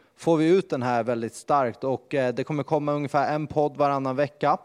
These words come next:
eh, med spännande, eh, gäster, vänner. Ibland kommer jag sitta själv och prata om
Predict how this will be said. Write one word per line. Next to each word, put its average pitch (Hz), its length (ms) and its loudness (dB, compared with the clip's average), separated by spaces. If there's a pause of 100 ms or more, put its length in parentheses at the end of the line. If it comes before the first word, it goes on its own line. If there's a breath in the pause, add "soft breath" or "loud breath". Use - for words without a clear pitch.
(300 loud breath)
eh, 117 500 0
med 120 600 -2
spännande, 139 720 0 (480)
eh, 80 60 -8 (140)
gäster, 131 600 -2
vänner. 123 640 -2 (340 soft breath)
Ibland 135 240 -2
kommer 143 160 -6
jag 127 60 -6
sitta 139 260 -6
själv 127 360 -4
och 127 160 -2
prata 127 340 -4
om 123 340 -4